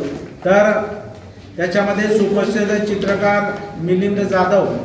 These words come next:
आणि साहेबराव डोंगरे यांच्या चित्रांचं प्रदर्शन त्या ठिकाणी होणार आहे. याचा लाभ जनतेला मिळणार आहे. आणि साडे दहा वाजता या संमेलनाचं उद्घाटन हे राज्याचे नूतन सहकार मंत्री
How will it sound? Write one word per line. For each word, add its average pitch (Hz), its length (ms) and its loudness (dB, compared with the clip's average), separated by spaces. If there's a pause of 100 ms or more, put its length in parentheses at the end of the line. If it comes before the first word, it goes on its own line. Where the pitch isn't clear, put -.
(440)
आणि 185 120 -2
साहेबराव 190 520 4
डोंगरे 190 380 0
यांच्या 185 340 -4
चित्रांचं 185 460 -4
प्रदर्शन 175 420 -4
त्या 170 180 -6
ठिकाणी 165 280 -4
होणार 156 400 -2
आहे. - 300 -6 (280)
याचा 156 240 0
लाभ 175 580 2
जनतेला 170 340 -2
मिळणार 170 380 -2
आहे. 117 180 -2 (580)
आणि 185 200 2
साडे 175 320 4
दहा 185 300 2
वाजता 175 500 0 (360)
या 180 100 2
संमेलनाचं 180 720 2
उद्घाटन 170 540 4 (640)
हे 180 120 2
राज्याचे 185 560 2
नूतन 190 380 0
सहकार 185 340 2
मंत्री - 680 0